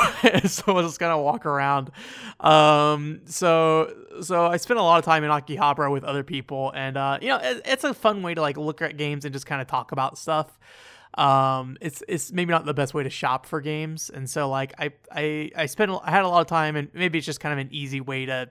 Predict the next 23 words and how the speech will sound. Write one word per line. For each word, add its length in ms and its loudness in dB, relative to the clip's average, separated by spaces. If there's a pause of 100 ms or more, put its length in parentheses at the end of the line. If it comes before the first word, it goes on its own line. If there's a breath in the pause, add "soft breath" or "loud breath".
you 100 -10
know, 160 -12 (380 soft breath)
easy 200 -6
place 220 -6
to 80 -16
meet 140 -10
up 120 -10
with 120 -12
people, 320 -12
but, 200 -10
um, 280 -10 (640 soft breath)
but 180 0
I 60 -6
feel 160 -2
like 140 2
everybody 340 0
was 100 -8
like, 140 -10
"Let's 160 -6
meet 100 -4
up 80 -4
in 80 -2
Akihabara." 880 -4